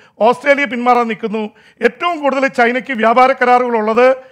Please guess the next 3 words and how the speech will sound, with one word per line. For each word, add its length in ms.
അമേരിക്കയുമായും 840
യൂറോപ്പുമായും 640
ഓസ്ട്രേലിയയുമായിട്ടാണ്. 840